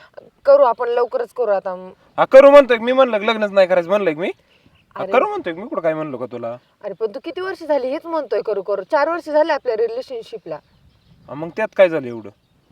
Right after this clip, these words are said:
Speaker 1: त्यात काय झालं नाही. आपण लवकरच घरी बोलायला पाहिजे ना आता. कारण मी प्रेग्नंट आहे.
Speaker 2: काय?
Speaker 1: हो. आपण लवकर घरच्यांना बोलू, म्हणजे आपण लवकर लग्न करता येईल.
Speaker 2: तुला काय येडफेड लागलंय काय?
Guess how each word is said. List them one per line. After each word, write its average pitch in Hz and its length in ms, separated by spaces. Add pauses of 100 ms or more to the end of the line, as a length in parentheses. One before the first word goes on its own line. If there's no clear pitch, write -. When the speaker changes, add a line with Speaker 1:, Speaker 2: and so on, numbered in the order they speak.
(240)
Speaker 1:
त्यात 240 120 (100)
काय 254 120
झालं 240 260
नाही. 240 220 (1080)
आपण 247 200
लवकरच 254 440
घरी 269 160
बोलायला 190 340
पाहिजे 196 220
ना 202 100
आता. 170 160 (1400)
कारण 208 280
मी 202 360
प्रेग्नंट 226 640
आहे. 165 40
Speaker 2:
काय? 480 420 (2000)
Speaker 1:
हो. 190 220 (1080)
आपण 214 240
लवकर 233 340
घरच्यांना 220 440
बोलू, 196 380
म्हणजे 202 260
आपण 196 200
लवकर 208 300
लग्न 202 260
करता 190 300
येईल. 175 220 (180)
Speaker 2:
तुला 190 140
काय 220 160
येडफेड 214 340
लागलंय 226 320
काय? 208 240